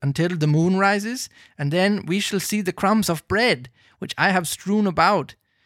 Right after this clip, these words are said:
They will show us our way home again." When the moon came, they set out,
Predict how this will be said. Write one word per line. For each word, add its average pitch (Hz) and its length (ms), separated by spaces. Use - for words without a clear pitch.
They 175 140
will 196 120
show 180 320
us 185 140
our 143 140
way 156 140
home 180 280
again." 110 360
When 175 180
the 165 80
moon 160 360
came, 120 380
they 139 140
set 147 240
out, 131 340